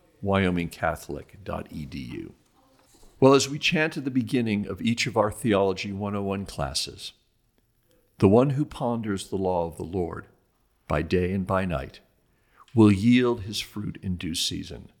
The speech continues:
That's a great promise, one we can depend on as we read, as we meditate, as we pray, as we contemplate the great words of Scripture.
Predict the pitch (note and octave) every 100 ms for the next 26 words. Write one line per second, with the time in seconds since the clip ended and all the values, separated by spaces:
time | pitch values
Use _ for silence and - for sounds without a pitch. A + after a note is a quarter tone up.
0 | _ _ _ _ _ _ - G2+ G2 G2+
1 | G2 F2 - - D#2+ B1+ D2 - - _
2 | _ _ _ - F#2+ B2 B2+ A#2+ C3+ G#2
3 | - A2+ D#2+ D#2 C#2 - _ _ _ _
4 | _ _ F#2 - E2 D2+ G#2 B2+ A#2+ G#2+
5 | G#2 _ _ _ _ _ _ _ - D#2
6 | D#2+ A2+ A2 - A2 F2+ - _ _ _
7 | - F2 - F2 - - A2+ G#2 G2+ F2+
8 | - _ _ _ G2+ - D#3 - - F2+
9 | - D2 - - - - _ _ - E2
10 | F#2 E2+ - D2 - - - - - -
11 | -